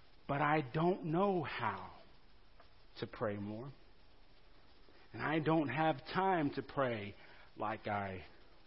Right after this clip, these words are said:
want to." I'm gonna make an assumption. And if my assumption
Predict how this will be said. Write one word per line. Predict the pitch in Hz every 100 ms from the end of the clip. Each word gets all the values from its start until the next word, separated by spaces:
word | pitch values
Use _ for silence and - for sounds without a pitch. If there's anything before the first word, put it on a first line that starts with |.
| -
want | 98 95 - -
to." | 95 - - - - - - - - - - - - - - - - - -
I'm | 185
gonna | 277 254
make | 233 214
an | 196
assumption. | 160 190 160 127 - 95 - - - - - - - -
And | 143 143
if |
my | 170 175
assumption | 151 226 240 220 226 214 202